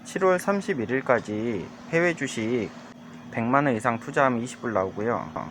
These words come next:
천만 원 이상 거래하시면 삼십 불이 또 나옵니다. 레벨 쓰리고요. 레벨 포는 일억 원 이상 매매하시면 삼십 불이 또 나옵니다.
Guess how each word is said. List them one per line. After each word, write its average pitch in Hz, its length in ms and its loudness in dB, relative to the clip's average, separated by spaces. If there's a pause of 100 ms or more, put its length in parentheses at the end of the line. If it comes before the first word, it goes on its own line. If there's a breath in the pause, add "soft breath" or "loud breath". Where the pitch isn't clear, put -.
(220)
천만 202 360 4
원 170 100 4
이상 127 260 2
거래하시면 123 680 4
삼십 - 380 -6
불이 117 280 -2
또 135 120 0
나옵니다. 92 480 -2 (440)
레벨 107 260 2
쓰리고요. 117 600 -2 (840)
레벨 139 320 6
포는 170 600 2 (500)
일억 156 340 6
원 156 160 2
이상 135 320 2
매매하시면 117 720 0
삼십 165 340 -6
불이 139 260 -2
또 139 140 0
나옵니다. 92 480 -2